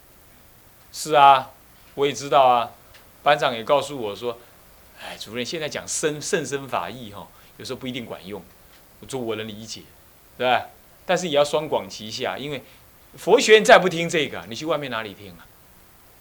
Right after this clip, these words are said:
你书你看了你也看不懂，再不然就看看就，就，就，就，就，就忘了。这大家熏修听一听，种下种子，将来你看书啊，有机会看懂，<laughs> 是这样子。所以自他换是这样。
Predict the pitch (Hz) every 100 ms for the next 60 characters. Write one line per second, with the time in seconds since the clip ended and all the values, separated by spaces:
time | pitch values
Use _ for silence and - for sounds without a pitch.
0 | _ _ _ - _ - 170 170 - 226
1 | 226 185 147 202 151 139 147 120 135 123
2 | 107 - - - - - - - 180 -
3 | 175 156 156 175 147 143 139 131 131 127
4 | 120 120 123 117 123 135 107 - - -
5 | - - - - - 214 - - 262 208
6 | 190 180 190 190 190 190 190 190 185 180
7 | 180 180 226 175 180 139 131 151 120 107
8 | 196 196 156 127 175 143 151 131 - 113
9 | 127 104 113 151 143 131 113 - - -
10 | - - - - - - - - - -
11 | - _ - 104 107 85 - - - -
12 | _ - - - 123 196 180 170 165 151
13 | 147 143